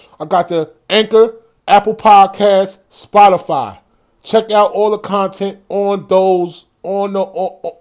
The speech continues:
on those networks. Check out everything. Thanks for the support. I appreciate y'all. I love all my supporters out there, all my family and friends. I appreciate it.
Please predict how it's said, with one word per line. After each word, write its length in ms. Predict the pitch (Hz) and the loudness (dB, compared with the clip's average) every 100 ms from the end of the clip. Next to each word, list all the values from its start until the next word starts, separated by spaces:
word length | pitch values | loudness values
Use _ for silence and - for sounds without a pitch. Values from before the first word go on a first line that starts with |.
| - | -6
on 220 | 208 208 | -4 -2
those 300 | 202 190 160 | -2 -2 -2
networks. 500 | 196 170 156 131 - | -4 -4 -4 -6 -10
Check 220 | - 196 | -10 -4
out 220 | 190 170 | -2 -2
everything. 500 | 196 175 165 139 110 _ _ _ _ _ | -2 -6 -10 -14 -14 _ _ _ _ _
Thanks 180 | 175 190 | -8 -6
for 100 | 226 | -8
the 60 | 208 | -8
support. 640 | 202 185 196 208 220 - _ _ 151 | -8 -6 -2 0 -2 -10 _ _ -10
I 100 | 151 | -10
appreciate 640 | - 220 - 208 202 202 | -8 -10 -4 -2 -4 -4
y'all. 400 | 208 208 220 _ _ _ _ _ _ _ _ | 0 0 -2 _ _ _ _ _ _ _ _
I 60 | - | -6
love 260 | 180 208 202 | -2 0 0
all 120 | 202 | 0
my 160 | 196 | 0
supporters 520 | 190 190 226 214 202 208 | -4 -4 0 2 2 0
out 200 | 196 202 | -2 -2
there, 140 | 202 | -4
all 200 | 180 202 | -2 -2
my 240 | 196 190 190 | -2 -4 -6
family 420 | - 202 202 196 | -10 -8 -6 -8
and 80 | 185 | -10
friends. 460 | - 202 202 196 - _ _ _ | -8 -6 -6 -8 -16 _ _ _
I 100 | 156 | -6
appreciate 600 | 156 - 214 - 202 190 | -6 -6 -8 -6 -4 -2
it. 220 | 208 - | -4 -10